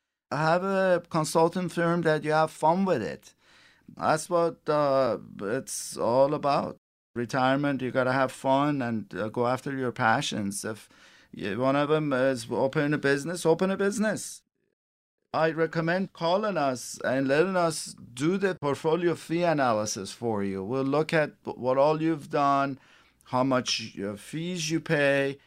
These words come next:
Uh, we, uh, run a Morningstar report that, uh, analyzes all your investments as far as rates of return you've had to a penny and how much fees you're paying,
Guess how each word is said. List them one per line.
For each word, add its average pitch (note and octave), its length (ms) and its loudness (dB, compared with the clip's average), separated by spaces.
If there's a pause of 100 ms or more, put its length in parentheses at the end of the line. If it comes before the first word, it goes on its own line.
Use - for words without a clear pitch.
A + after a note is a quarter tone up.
(360)
Uh, G#2+ 320 2
we, B2 320 0 (100)
uh, A2+ 120 -2
run C#3+ 260 2
a D#3 60 2
Morningstar D3 680 4
report A2+ 380 -4
that, A2+ 340 0
uh, G#2+ 360 2 (160)
analyzes C3 920 0
all B2 260 2
your C3 180 0
investments A#2+ 680 0
as G#2+ 200 -2
far A#2+ 260 2
as A2+ 380 0
rates A#2+ 420 -2
of A2 200 -2
return C#3+ 460 -2
you've D3 200 -4
had C3+ 320 0
to C3 120 -6
a A2 60 -6
penny E3 520 -2 (640)
and A2+ 240 0
how C#3 140 2
much C3+ 240 -2
fees F3 400 -4
you're E3 160 2
paying, D3 640 0